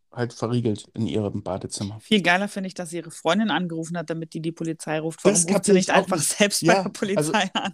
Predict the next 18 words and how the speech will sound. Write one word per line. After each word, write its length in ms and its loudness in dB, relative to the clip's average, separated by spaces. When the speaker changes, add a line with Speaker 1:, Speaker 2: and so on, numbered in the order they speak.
Speaker 1:
schade, 360 0
dass 180 -6
das, 240 2
Speaker 2:
<laughs> 140 -14
Speaker 1:
dass 200 -8
das 200 -4
in 100 -6
diesem 220 -8
Artikel 340 -6
nicht 220 -8
drin 160 -4
stand, 360 -6
warum 440 0
man 320 -4
die 100 -4
Freundin 480 2
anrufen 440 -2
kann 340 -2